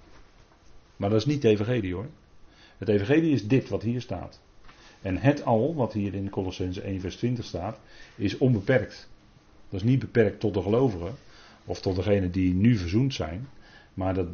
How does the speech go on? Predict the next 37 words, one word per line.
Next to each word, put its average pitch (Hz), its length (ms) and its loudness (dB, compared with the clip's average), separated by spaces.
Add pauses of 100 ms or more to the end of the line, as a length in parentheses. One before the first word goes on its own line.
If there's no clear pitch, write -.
dat 95 400 -6
breidt 101 340 0
zich 95 160 -4
uit 110 240 -2
over 98 220 -2
heel 107 160 0
de 90 60 -8
schepping. - 460 -12
Dat 107 120 -2
is - 60 -6
de 95 80 -8
context. - 560 -8 (800)
De 107 100 -8
context 147 480 0
is 113 120 -2
hier 107 200 0
heel 110 180 -4
de 98 60 -8
schepping. - 360 -10 (400)
Zie 117 180 -2
maar 117 240 2
vers 107 180 0
vijftien 104 420 -2
en 90 80 -4
zestien. 85 400 -8 (2000)
Dat 123 120 2
is 127 60 -6
de 131 60 -6
context, 78 460 -6
dat 131 100 4
is 135 60 -2
het 143 100 -8
tekstverband 80 520 -10
hier. 67 160 -16 (920)
Dus 90 140 -6
dat 98 100 -2
is - 100 -12